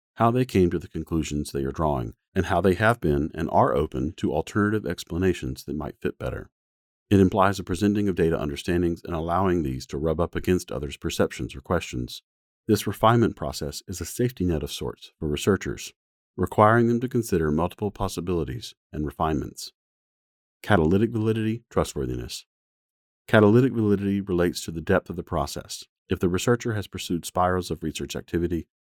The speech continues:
and has allowed the data to unfold new realities in the site, a new depth of understanding should also emerge. Catalytic validity, trustworthiness,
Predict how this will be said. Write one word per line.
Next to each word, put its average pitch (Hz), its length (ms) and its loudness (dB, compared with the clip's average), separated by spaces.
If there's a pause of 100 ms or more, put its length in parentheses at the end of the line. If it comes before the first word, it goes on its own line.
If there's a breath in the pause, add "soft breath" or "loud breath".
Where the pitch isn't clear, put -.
and 101 100 4
has 104 140 4
allowed 101 320 2
the 117 80 0
data 87 260 -2
to 69 160 -6
unfold 78 380 0
new 82 160 0
realities 76 560 -2
in 69 80 -4
the 69 60 -6
site, 69 420 -6 (540)
a 98 60 4
new 107 220 8
depth 95 380 2
of 92 100 -4
understanding 82 560 -2
should - 220 -6
also 67 300 -6
emerge. 69 520 -4 (340)
Catalytic 95 460 4
validity, 80 560 -4 (100)
trustworthiness, 71 720 -2